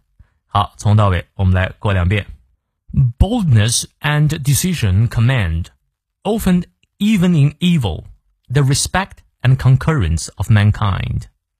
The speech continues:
再来一遍。Boldness and decision command,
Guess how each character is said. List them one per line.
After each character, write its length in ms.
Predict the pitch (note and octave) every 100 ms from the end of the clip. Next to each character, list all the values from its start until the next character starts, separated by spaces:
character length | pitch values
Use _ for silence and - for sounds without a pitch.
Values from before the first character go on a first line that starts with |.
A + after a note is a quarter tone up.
| _ _
再 140 | - G#2+
来 120 | F#2
一 40 |
遍。 240 | F2+ G2 - _ _ _ _ _ _ _ _ -
Boldness 720 | G#2 C3 F#3+ F3 F#3 G#3 - -
and 240 | B2 B2+
decision 680 | A#2+ A2+ D3 C3+ G2+ G#2 C3+
command, 600 | - C#3 F3 A2+ E2+ F#2